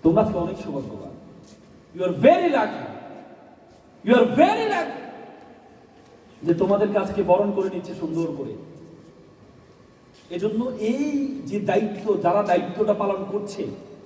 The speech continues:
এই সুন্দর বাংলাদেশ পাওয়ার জন্যই আমাদের দুই হাজার শিক্ষার্থী জীবন দিয়েছে। বুঝতে পেরেছ? তো সুতরাং দায়িত্ব কর্তব্য আছে কিনা? আছে, আছে। আজকে তোমরা, যারা এখানে শিক্ষার্থী আছে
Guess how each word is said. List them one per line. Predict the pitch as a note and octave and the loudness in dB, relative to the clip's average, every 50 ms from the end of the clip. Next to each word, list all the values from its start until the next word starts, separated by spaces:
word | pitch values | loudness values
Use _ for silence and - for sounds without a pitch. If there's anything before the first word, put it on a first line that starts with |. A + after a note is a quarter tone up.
| - - - - - - - - - - - | -20 -20 -20 -20 -20 -20 -20 -20 -10 -4 -2
এই | G3+ | -2
সুন্দর | G3+ - A#3 A3+ A3 A#3+ B3 | 0 0 0 2 4 4 4
বাংলাদেশ | A3+ A3+ G#3+ A3 A3 A3 G#3 G#3+ - - | 4 4 2 2 0 0 0 0 0 2
পাওয়ার | G#3+ G3+ G3+ G#3+ G#3 G#3 - | 2 4 6 6 4 4 2
জন্যই | G3 G#3 G#3 G#3 G3+ A#3 C#4+ D#4+ D4 B3+ A3 - - - - - | 0 2 2 2 2 4 4 4 4 2 0 -2 -4 -6 -6 -4
আমাদের | E3 F3+ F#3 G3+ F#3 | -2 -2 -2 -2 -2
দুই | E3+ F3 F3 | -2 -2 0
হাজার | F#3 F3+ G3+ A3+ C#4 C#4 - - - - - - - - - - - - - - | 0 4 4 4 4 4 0 -2 -6 -10 -12 -12 -14 -14 -16 -18 -18 -18 -16 -12
শিক্ষার্থী | G3 F3+ - F3 D#3 D#3 C#3 | -10 -6 -4 -4 -2 -2 0
জীবন | C#3 C#3 C#3 B2+ B2 A2 | 0 0 0 2 0 0
দিয়েছে। | G#2+ G2 - - - - - - - - - - - - - - - - - - - - - - - - - - - - - - - - - - - - - - - - - - | -2 -4 -8 -8 -10 -12 -12 -14 -16 -18 -20 -20 -20 -20 -20 -20 -20 -20 -20 -20 -20 -20 -20 -20 -20 -20 -20 -20 -20 -20 -20 -20 -20 -20 -20 -20 -20 -20 -20 -20 -20 -20 -20 -12
বুঝতে | C#3+ C#3 C#3 D#3+ | -10 -8 -6 -4
পেরেছ? | D#3+ D#3+ D3 - - - - - - - - - - - - - | -2 -2 -2 -4 -6 -10 -14 -16 -16 -18 -20 -20 -20 -20 -18 -18
তো | - | -14
সুতরাং | - G3 F#3+ G3 F3+ | -8 -4 -4 -2 0
দায়িত্ব | F3 F#3+ G3+ G3 G3+ G3+ | 0 0 0 2 0 0
কর্তব্য | G3+ G3 G3+ G3 G3 | 0 2 0 0 0
আছে | F#3 F3 F3 A#3+ G#3+ | 2 0 2 0 0
কিনা? | G3 F3 - - - - - - - - - - - - - - - - - - - - - | 0 0 -2 -2 -4 -8 -10 -12 -14 -16 -16 -16 -18 -20 -20 -20 -20 -20 -20 -20 -14 -6 -4
আছে, | F3 F3+ - C4 B3 - - - - - - - - - - - - - - - - - - | -4 0 4 6 6 6 4 2 -2 -6 -8 -10 -12 -14 -14 -14 -16 -16 -18 -20 -18 -16 -16
আছে। | - - - - A2+ - - - - - - - - - - - - - - - - - | -16 -16 -16 -18 -18 -18 -20 -20 -20 -20 -20 -20 -20 -20 -20 -20 -20 -20 -20 -20 -12 -10
আজকে | - - - A3 | -6 -2 -2 2
তোমরা, | A3 A#3 A#3 A#3 A3 | 2 2 0 0 0
যারা | A3 A3 A3+ A3 G#3 | 2 2 4 4 2
এখানে | G#3 G3 | 2 -2
শিক্ষার্থী | - G3 F3 F3+ E3 D#3 C#3+ | -4 -4 -4 -6 -6 -4 -4
আছে | - - - - | -6 -8 -8 -14